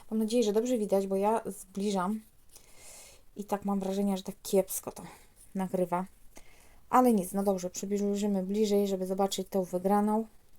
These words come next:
Mam nadzieję, że nie będzie nam się tutaj. I patrzymy, co mamy. Mamy trzy złote, ale i tak fajnie. Cieszę się, że jest jakiś zwrot. D D D, bo tak jak mówię, cały czas albo na minusie, albo zero, a to przynajmniej jesteśmy, że tak powiem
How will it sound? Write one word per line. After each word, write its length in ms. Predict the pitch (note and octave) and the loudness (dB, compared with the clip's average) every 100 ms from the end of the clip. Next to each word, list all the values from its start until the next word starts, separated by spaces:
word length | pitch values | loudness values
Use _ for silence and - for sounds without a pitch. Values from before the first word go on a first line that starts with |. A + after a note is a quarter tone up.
| - - | -20 -10
Mam 120 | F#3+ | -6
nadzieję, 280 | F#3 F#3 F#3+ | -4 -2 -2
że 120 | F3+ | -2
nie 80 | F3+ | -4
będzie 240 | F3+ F3+ F3+ | -4 -4 -4
nam 180 | F3+ E3+ - | -6 -8 -16
się 160 | - - | -14 -8
tutaj. 260 | F#3 F3 - - - - - - - - - | -4 -4 -6 -20 -20 -20 -18 -20 -20 -14 -4
I 100 | C4+ | -2
patrzymy, 460 | F#3+ - - - - | 0 0 0 -2 -4
co 140 | - | -8
mamy. 380 | - - - - | -8 -12 -8 0
Mamy 260 | C4+ A#3+ | 4 4
trzy 240 | G3 - F3+ | 4 2 2
złote, 340 | F3+ F3 G3 - | 0 -2 -10 -2
ale 320 | C4+ D4 A3 | 4 6 6
i 60 | F3+ | 4
tak 180 | G3 - | -2 -4
fajnie. 340 | G3+ F#3 G#3 | 0 2 2
Cieszę 300 | - F#3+ F#3+ | 0 -2 -2
się, 180 | - F#3+ | -4 -4
że 120 | F#3 | -4
jest 220 | F3+ F3+ | -4 -4
jakiś 220 | F#3+ - F3 | -6 -6 -4
zwrot. 500 | F#3 G#3+ A#3 - - - - - - - | 0 2 2 -2 -12 -14 -14 -16 -14 -10
D 200 | F3+ G3 | 0 2
D 160 | F#3 C#3 | 2 2
D, 240 | G#3+ B3+ B3+ - - - - - G3 | 6 6 4 -10 -18 -18 -20 -8 2
bo 220 | F#3+ F#3 | 2 2
tak 160 | - F#3+ | -4 -6
jak 120 | E3+ | -2
mówię, 340 | G3 F#3+ F#3+ F#3+ - - _ - - - - - - - | -2 0 -2 -4 -14 -20 _ -20 -20 -20 -20 -20 -18 0
cały 200 | B3 A#3 | 2 4
czas 220 | G3 - | 0 0
albo 220 | A3+ A3 | 0 2
na 80 | A3 | 2
minusie, 360 | G#3 G3+ G#3+ G#3 | 4 2 2 0
albo 220 | F#3 F#3 | 0 2
zero, 280 | F#3+ F3 - | 2 0 -2
a 80 | G3 | -6
to 120 | G3+ | -6
przynajmniej 400 | G3+ G3 F#3+ F#3 | -4 -2 -2 -4
jesteśmy, 380 | - F#3+ G3 F#3+ - - - - | -6 -4 -4 -6 -10 -18 -18 -14
że 60 | - | -8
tak 120 | F#3 | -4
powiem 320 | F#3 F3+ | -2 -2